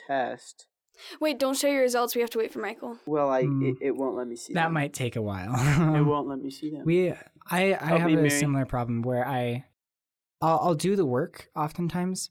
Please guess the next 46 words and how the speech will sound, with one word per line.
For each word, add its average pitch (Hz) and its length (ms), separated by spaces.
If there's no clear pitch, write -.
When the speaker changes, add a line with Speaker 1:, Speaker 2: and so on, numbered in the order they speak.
Speaker 3:
but 131 220
I'll 147 220
forget 127 400
to 123 80
turn 120 280
it 98 100
in. 85 220
Speaker 2:
Oh, 254 320
I've 240 260
done 262 200
that 247 180
before. 214 540
Speaker 3:
Yeah, 127 460
I 151 80
did 170 180
that 170 160
with, 160 160
like, 139 160
one 127 100
of 131 100
the 123 60
first 120 320
assignments 127 360
this 135 180
year, 147 160
and 123 100
it's 104 140
actually 117 300
pulling 110 320
my 101 100
grade 101 320
down 95 300
in 87 260
one 104 140
of 107 80
my 87 100
classes, 165 560
and 190 80
it's - 140
kind 165 180
of 185 80
a 170 40
problem. 139 540
Speaker 1:
<gasps> - 200
No. 131 560
Speaker 3:
Yeah. 92 380